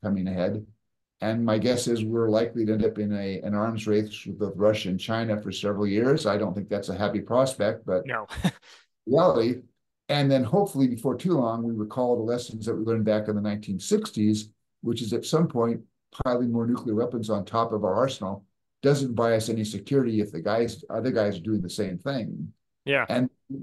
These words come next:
Speaker 1: finding our ways back to, you know, the arms control dialogue that, you know, might, uh, make things a bit more stable and secure and less expensive for everyone.
Speaker 2: Yeah, I mean, it seems like you're gonna have plenty of stuff to write about then for the foreseeable future, I think. <laughs>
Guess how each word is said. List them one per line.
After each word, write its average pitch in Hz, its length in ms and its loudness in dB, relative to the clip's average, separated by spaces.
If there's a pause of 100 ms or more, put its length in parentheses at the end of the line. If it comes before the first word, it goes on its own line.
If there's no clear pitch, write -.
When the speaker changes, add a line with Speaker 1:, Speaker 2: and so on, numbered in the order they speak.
(120)
Speaker 1:
finding 135 260 4
our 127 80 4
ways 123 260 2
back 117 360 0
to, 120 100 -4
you 110 460 0
know, 107 240 0
the 113 160 -6
arms 127 280 -2
control 107 300 -2
dialogue 101 600 0
that, 104 260 -2
you 107 120 -4
know, 104 160 -4
might, 107 400 -2 (500)
uh, 101 120 -2
make 117 280 0
things 113 280 -2
a 95 60 -8
bit 113 160 -4
more 107 140 0
stable 110 420 0
and 104 100 -2
secure 110 600 0
and 104 240 -2
less 113 180 -2
expensive 104 480 -4
for 90 160 0
everyone. 101 460 -4 (880)
Speaker 2:
Yeah, 160 240 4
I 120 80 2
mean, 127 140 0
it 123 40 -8
seems 165 300 -4
like 147 260 2
you're 156 120 -2
gonna 147 140 4
have 127 140 2 (120)
plenty 196 220 -2
of 165 100 -4
stuff 196 160 -8
to 151 100 -10
write 175 180 2
about 135 300 0
then 127 160 -2
for 135 100 -16
the 120 140 -16
foreseeable 143 540 -2
future, 160 340 -2
I 120 80 0
think. - 360 -2
<laughs> - 440 -12